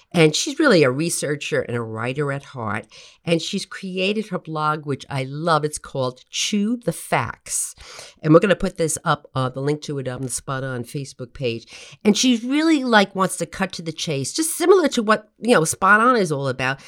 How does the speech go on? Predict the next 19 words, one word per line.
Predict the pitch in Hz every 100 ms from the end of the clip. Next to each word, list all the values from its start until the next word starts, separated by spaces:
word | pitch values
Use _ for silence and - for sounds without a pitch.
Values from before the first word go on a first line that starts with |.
| - -
to | -
separate, | 196 240 233 202 180 -
you | 180
know, | 143
fact | - - 175 196 -
from | 165
fiction | 147 - 175 - 147
when | 135
it | 131
comes | - 139 139
to | - 139
nutrition | 127 120 - 127 127
information | 120 117 120 113 113 - - - -
and | 185
help | 196 185 180
you | 160
just | 151 143 -
enjoy | 139 120 143 135 131 127 127 - - _ -
eating | 143 131 98 110